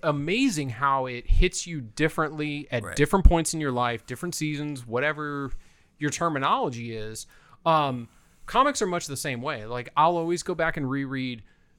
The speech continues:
Speaker 1: Dark Knight Returns, Batman. Um, you know, Frank Miller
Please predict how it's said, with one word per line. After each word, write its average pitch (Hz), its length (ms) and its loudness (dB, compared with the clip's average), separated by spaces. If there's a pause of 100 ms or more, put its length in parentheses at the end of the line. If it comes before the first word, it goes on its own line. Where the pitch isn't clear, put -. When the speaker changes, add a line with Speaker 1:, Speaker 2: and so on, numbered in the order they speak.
Speaker 1:
Dark 131 200 4
Knight 131 160 -4
Returns, 139 640 -2 (300)
Batman. 165 400 2 (720)
Um, 107 460 2 (880)
you 139 80 -8
know, 101 100 -6
Frank 101 340 -10
Miller 131 460 -6